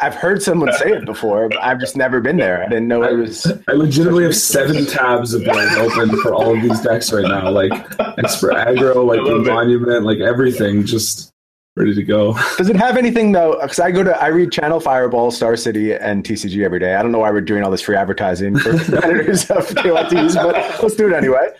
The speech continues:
Speaker 1: Uh, I, I read those three sites every day. Is there, am I missing a lot by not going
Speaker 2: I'm
Speaker 1: to
Speaker 2: not
Speaker 1: this
Speaker 2: using
Speaker 1: site?
Speaker 2: it for strategy content, I'll be honest. <laughs> I'm using it
Speaker 1: Okay.
Speaker 2: just for my deck filtering and,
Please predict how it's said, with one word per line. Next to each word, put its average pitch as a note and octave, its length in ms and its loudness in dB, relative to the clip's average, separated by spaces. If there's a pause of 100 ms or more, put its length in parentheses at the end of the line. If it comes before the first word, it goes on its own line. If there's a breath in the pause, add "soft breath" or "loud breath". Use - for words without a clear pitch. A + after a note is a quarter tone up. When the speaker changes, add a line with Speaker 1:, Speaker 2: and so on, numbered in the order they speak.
(300)
Speaker 1:
Uh, C#3 140 2
I, D#3 140 2
I D#3 180 0
read F#3 200 2
those G3 220 2
three G3+ 180 0
sites A#3 260 0
every B2+ 220 2
day. B2 260 2
Is C3+ 200 -2
there, D3 100 2 (100)
am D#3 120 0
I D#3+ 100 2
missing F3+ 460 2
a G#3 80 2
lot D3+ 260 0
by C3 80 2
not A#2+ 320 0
going B2 260 0
Speaker 2:
I'm - 20 0
Speaker 1:
to E3+ 60 2
Speaker 2:
not G3 180 2
Speaker 1:
this F3 80 2
Speaker 2:
using F3+ 240 4
Speaker 1:
site? D#3+ 100 -2
Speaker 2:
it - 20 -8
for E3 100 0
strategy C3 440 0
content, A2 440 0
I'll A2 100 0
be A2 100 0
honest. A2 340 0
<laughs> D#3+ 220 -2
I'm E3+ 80 2
using C3+ 360 2
it B2+ 40 4
Speaker 1:
Okay. B2 100 0
Speaker 2:
just A#2+ 220 -2
for B2 100 0
my A2+ 240 -2
deck G#2+ 220 -4
filtering A2 640 0
and, G#2 280 0